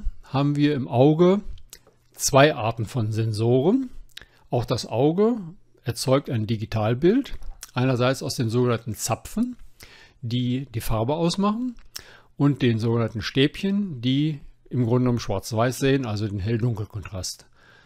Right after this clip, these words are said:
zeigen. Beim Digitalbild wissen wir, das sind alles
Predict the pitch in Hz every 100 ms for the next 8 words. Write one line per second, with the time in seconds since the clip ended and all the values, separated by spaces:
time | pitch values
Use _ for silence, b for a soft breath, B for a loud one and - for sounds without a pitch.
0 | b b b - - 101 98 90 - _
1 | 117 117 113 110 143 151 156 160 123 143
2 | 135 147 151 120 98 127 117 117 - -